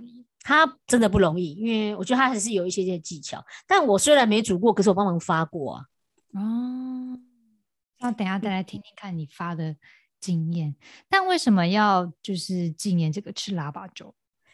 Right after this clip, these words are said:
Speaker 2: 嗯，我不知道大家知不知道，十二月八号，它事实上是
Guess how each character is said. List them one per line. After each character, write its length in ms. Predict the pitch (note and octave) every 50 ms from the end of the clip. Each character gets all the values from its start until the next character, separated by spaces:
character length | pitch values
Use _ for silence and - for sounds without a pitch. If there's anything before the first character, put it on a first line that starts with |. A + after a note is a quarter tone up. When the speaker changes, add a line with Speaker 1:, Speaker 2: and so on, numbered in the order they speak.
| _ _ _ -
Speaker 2:
嗯， 840 | G3 F#3+ F#3+ F#3 F3+ F3+ F3 F3 F3 F3 E3+ E3 D#3+ D#3+ D#3+ D#3+ D#3+ - _ -
我 80 | F#3
不 40 | F#3
知 60 | G#3+
道 80 | B3 A3+
大 80 | A#3 A3+
家 100 | A3 G#3+
知 60 | G3+
不 20 |
知 40 | A3
道， 40 | G#3+
十 220 | G#3 - - G3+
二 60 | G#3+
月 100 | A3+ A3
八 180 | G#3 G#3 G3+ G3+
号， 200 | A3 G3+ F3+ E3
它 180 | E3+ G#3 G3+ G3+
事 240 | - - A#3+ G#3+
实 60 | F#3+ F3
上 220 | - G#3 F#3+ F#3
是 320 | F3+ - - G3+ F#3 D#3+